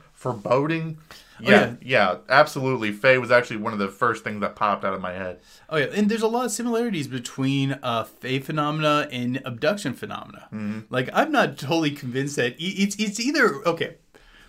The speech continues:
Speaker 2: when it comes to it, it's either A or B. It's either A, the, uh, the Greys have been doing this for a long time, and they used to use the guise of fairies,
Speaker 1: Mm.
Speaker 2: and that's what was going on. Or B, <laughs> fairy is still fairies. They're just like, "Oh, hey, we need to make sure they don't know it's
Speaker 1: Mm.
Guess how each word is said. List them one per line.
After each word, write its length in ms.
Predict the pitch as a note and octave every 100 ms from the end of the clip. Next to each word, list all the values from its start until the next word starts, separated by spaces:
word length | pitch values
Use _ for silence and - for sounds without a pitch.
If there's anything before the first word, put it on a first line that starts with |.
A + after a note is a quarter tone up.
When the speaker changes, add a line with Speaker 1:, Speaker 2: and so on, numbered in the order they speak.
| -
Speaker 2:
when 160 | C#3+
it 120 | F#3 G3
comes 260 | B3 D4
to 80 | C#4
it, 80 | C4
it's 180 | D#3 C#3+
either 340 | G#3 A3+ D#3+ -
A 160 | D#3+ F#3+
or 120 | D3
B. 280 | B2+ A2+ A2+
It's 120 | A#2+
either 360 | F#3+ A3 - -
A, 340 | C3+ F#3+ C4 B3+ - - - _ _ _ _ _ _ _ B2+ _ _ _ D3+
the, 380 | D3+ D3+ D3+ B2+
uh, 240 | - - -
the 160 | D#3 E3
Greys 280 | D#3 G#3 A#3+
have 100 | A3
been 80 | F#3
doing 160 | G3
this 160 | F#3+ F#3
for 120 | C#3
a 60 | B2+
long 320 | C#3+ F#3+ F#3
time, 240 | F3 E3 C#3+
and 80 | C3
they 40 |
used 360 | A#2+ C#3+ G#3 G#3
to 40 |
use 140 | F#3+
the 100 | D#3+
guise 360 | C#3 C#3+ C#3+ C#3+
of 100 | C3+
fairies, 540 | - B2 B2 B2 A#2+
Speaker 1:
Mm. 120 | A2 A#2+
Speaker 2:
and 420 | B2 A#2+ A#2+ A2+
that's 300 | A#2 B2+ -
what 140 | C#3
was 100 | B2+
going 260 | B2+ A2+ G#2+
on. 60 | -
Or 320 | D3 D#3+ C#3+ B2 - -
B, 320 | F3 A#3+ C#4
<laughs> 760 | - - - G#3 - B3 G#3 -
fairy 340 | B3+ F4 D#4+
is 280 | B3 G#3 G3+
still 220 | - C#4
fairies. 480 | C4 D#4+ C#4 E3+ C#3
They're 140 | F3 G3+
just 200 | A#3 A3+
like, 260 | A3+ A3+ G#3+
"Oh, 320 | B3 D3+ C3+
hey, 320 | D3 A3 C#3+
we 240 | C3+ E3+
need 240 | F#3+ G3+ G#3
to 320 | G3+ F#3 D#3+
make 180 | F3+ G3
sure 160 | G3+ G#3
they 120 | F#3+
don't 220 | G3 F3+
know 140 | F#3+
it's 140 | F#3+
Speaker 1:
Mm. 40 | -